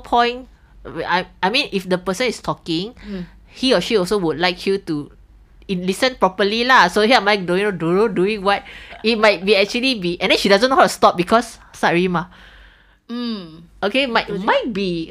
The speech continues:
Speaker 1: might be an option lah.
Speaker 2: Okay, okay,
Speaker 1: Yeah.
Speaker 2: okay.
Speaker 1: But I think, uh, the other way that I always find, like,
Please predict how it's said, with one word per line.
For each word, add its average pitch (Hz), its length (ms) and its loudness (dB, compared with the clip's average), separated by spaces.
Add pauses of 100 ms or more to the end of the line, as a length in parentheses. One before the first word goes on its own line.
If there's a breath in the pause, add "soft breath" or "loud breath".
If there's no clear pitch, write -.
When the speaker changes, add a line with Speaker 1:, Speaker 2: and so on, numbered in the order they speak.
Speaker 1:
might 175 160 -4
be 160 160 -4
an - 80 -10
option 156 320 -12
lah. 151 320 -12 (400)
Speaker 2:
Okay, 339 240 -20
okay, 156 160 -16
Speaker 1:
Yeah. - 160 -16
Speaker 2:
okay. - 240 -20
Speaker 1:
But 185 160 2
I 220 80 0
think, 320 320 -6
uh, 156 240 -2
the 156 160 -6
other 175 160 -4
way 202 240 0
that - 240 -8 (120)
I 135 320 -10
always 156 400 -6
find, 160 260 -2
like, - 140 -10